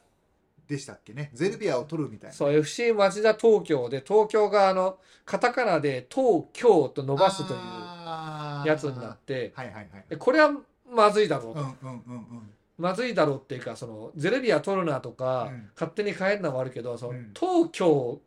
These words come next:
Speaker 2: が伸びてんのとか、
Speaker 1: うんうんうん。
Speaker 2: 町田っていうその土地のアイデンティティでやっている
Speaker 1: うん。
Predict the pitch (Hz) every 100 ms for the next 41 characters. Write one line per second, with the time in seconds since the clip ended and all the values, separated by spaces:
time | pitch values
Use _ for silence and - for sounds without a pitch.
0 | - 156 160 254 285 160 127 120 117 113
1 | - 131 113 143 131 127 120 113 107 _
2 | _ _ _ 151 160 175 262 254 254 254
3 | 240 240 226 214 214 202 220 214 208 196
4 | 196 208 202 - 165 135 120 - 135 127
5 | 165 170 127 123 104